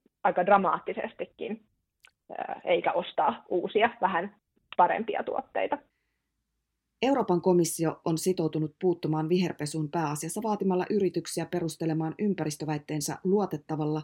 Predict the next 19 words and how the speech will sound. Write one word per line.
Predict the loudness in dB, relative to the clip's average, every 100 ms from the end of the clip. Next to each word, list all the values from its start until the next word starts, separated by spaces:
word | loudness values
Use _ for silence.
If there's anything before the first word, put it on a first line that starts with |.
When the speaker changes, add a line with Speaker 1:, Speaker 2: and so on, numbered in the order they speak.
| -8 _ _ _
Speaker 2:
vertailukelpoisella | 4 4 2 -2 -2 -4 -2 -2 0 2 2
ja | 2 -2
todennettavissa | 0 2 2 -2 -4 -4 -4 -2
olevalla | 0 2 2 -2 -4
tavalla | -4 -2 -2 -4 -8 _ _
kaikkialla | 2 2 2 -2 -2 -2
E | -2 -2
U:ssa. | -4 -6 -10 -12 -14 _ _ _ _ _ _ _ _ _ 2
Ja | 6
laatimalla | 6 6 2 2 4
uutta | 2 2 0
lainsäädäntöä, | 0 0 -2 -2 -2 -4 -2
joka | -2 -2 -2 -4
auttaa | -4 -4 -2 -2 -2
lisäämään | 2 2 4 0 0 0
kuluttajien | 0 -2 0 -2 -2 0
vaikutusvaltaa | -2 -2 -8 -6 -4 -4 -4 -6 -2
vihreässä | 0 0 -2 -6 -2
siirtymässä. | 2 2 0 -10 -10 -12